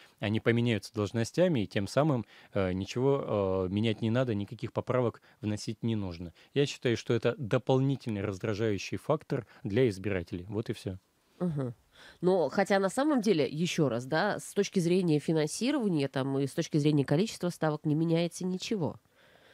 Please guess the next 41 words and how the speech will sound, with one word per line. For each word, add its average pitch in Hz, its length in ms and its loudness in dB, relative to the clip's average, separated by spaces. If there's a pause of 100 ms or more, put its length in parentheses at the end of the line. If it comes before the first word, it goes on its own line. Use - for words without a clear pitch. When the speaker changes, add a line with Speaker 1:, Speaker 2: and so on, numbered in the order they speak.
(200)
Speaker 2:
То 139 80 -2
есть - 140 -2
их 156 100 2
как 143 180 -2
было 233 260 4
восемь, 190 400 0
например, 156 400 0
оплачиваемых, 131 760 -2
так 147 200 -2
и 165 60 2
предлагает 165 540 2
оставить 120 440 -10
восемь. 107 340 -10 (160)
Speaker 1:
Ну, 202 160 2
во 120 160 6
многих 131 340 4
парламентах, 117 680 2
э, 98 220 2
в - 60 -8
Кир-, 131 240 -2
э, 98 500 0
в 101 160 -6
Р-, 147 100 0 (140)
в 98 80 -8
России 110 500 2
есть 98 260 0
вообще 101 360 -2
полностью 123 540 0
стопроцентная 110 800 -4
оплата 101 360 -2
всем 104 300 -2
Speaker 2:
Есть. - 20 0
Speaker 1:
депутатам, 95 640 0
да. 123 200 0 (320)
То 107 80 -2
есть, - 220 -2
э, 107 40 0 (160)
многие 135 400 4
работают 120 560 0
на, 101 400 -2
э, 92 420 -2